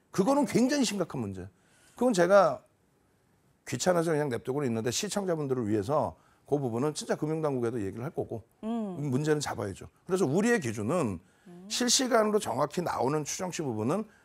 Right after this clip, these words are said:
Speaker 1: 프로그램 수급입니다. 그 프로그램 수급도 채널 돌리시면 프로그램 수급은요, 기타 법인 신탁 물량이에요. 그런 말 같지도 않은 거짓말을 걸르지도 않고 생방송으로 내보내고 그걸 또 유료로 전환시켜요.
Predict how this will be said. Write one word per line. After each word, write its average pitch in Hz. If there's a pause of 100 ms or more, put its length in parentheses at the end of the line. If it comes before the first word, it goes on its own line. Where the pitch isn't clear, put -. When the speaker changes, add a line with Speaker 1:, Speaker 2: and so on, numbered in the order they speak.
(140)
Speaker 1:
프로그램 202
수급입니다. 113 (760)
그 214
프로그램 214
수급도 190 (400)
채널 214
돌리시면 120 (920)
프로그램 196
수급은요, 160 (1000)
기타 175
법인 151
신탁 240
물량이에요. 147 (440)
그런 226
말 156
같지도 247
않은 208
거짓말을 156 (260)
걸르지도 185
않고 147
생방송으로 143
내보내고 104
그걸 156
또 151
유료로 117
전환시켜요. 98